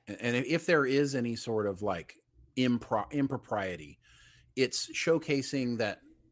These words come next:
And in, granted, these are supposed to be aliens, but it doesn't come across that way. They do seem like black humans in this episode. That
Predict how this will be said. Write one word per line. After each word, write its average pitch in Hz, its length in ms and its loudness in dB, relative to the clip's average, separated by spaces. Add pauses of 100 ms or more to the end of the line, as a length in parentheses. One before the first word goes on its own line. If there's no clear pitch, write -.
(180)
And 123 120 0
in, 131 380 -2
granted, 131 320 6
these 123 140 2
are 135 60 2
supposed 135 260 0
to - 40 -8
be 123 220 2
aliens, 110 340 2
but 113 140 4
it 101 100 -4
doesn't 107 260 -2
come 135 120 0
across 139 320 2
that - 140 -2
way. 101 120 -2
They 113 160 0
do 120 220 2
seem 127 320 4
like 120 240 0 (240)
black 101 260 0
humans 110 600 0
in 95 180 -2
this 101 180 -2
episode. 104 540 -6 (680)
That 113 240 4